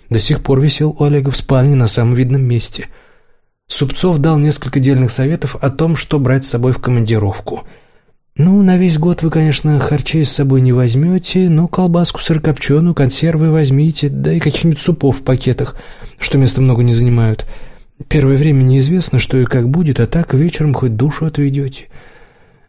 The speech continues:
Да и ребятам, которых менять будете, что-нибудь из Союза привезите. Хлебушка черного, может, кому сигарет советских захочется.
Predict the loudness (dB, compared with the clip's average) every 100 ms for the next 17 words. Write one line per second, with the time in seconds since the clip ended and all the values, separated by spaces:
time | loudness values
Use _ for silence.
0 | -2 0 2 2 2 2 0 0 0 0
1 | 2 2 2 2 0 0 -2 0 0 -2
2 | -2 -2 0 0 -2 -2 0 2 2 0
3 | -2 -4 -6 -12 -14 -20 -20 _ -6 0
4 | 2 2 -2 -4 -8 -2 0 2 2 2
5 | 0 0 -2 0 0 0 0 -2 0 0
6 | -2 -2 -2 -2 -4 -2 -2 -2 -6 -8
7 | -10 -12